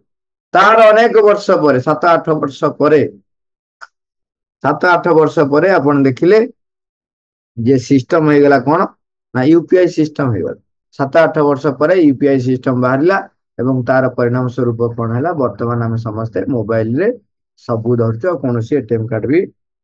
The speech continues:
ବିଶେଷ ଆବଶ୍ୟକ ପଡ଼ି ନପାରେ, ଯଦି ସେ ତାକୁ ଭଲରେ ବ୍ୟବହାର କରି ଶିଖିଥିବେ। ତେଣୁ ମାଲ୍ୟବଚନ ଅବଶ୍ୟ ଏକଥା ସତ୍ୟ ଯେ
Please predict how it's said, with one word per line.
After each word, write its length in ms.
ବିଶେଷ 380
ଆବଶ୍ୟକ 540
ପଡ଼ି 220
ନପାରେ, 480
ଯଦି 220
ସେ 180
ତାକୁ 280
ଭଲରେ 360
ବ୍ୟବହାର 380
କରି 200
ଶିଖିଥିବେ। 480
ତେଣୁ 200
ମାଲ୍ୟବଚନ 500
ଅବଶ୍ୟ 380
ଏକଥା 320
ସତ୍ୟ 400
ଯେ 140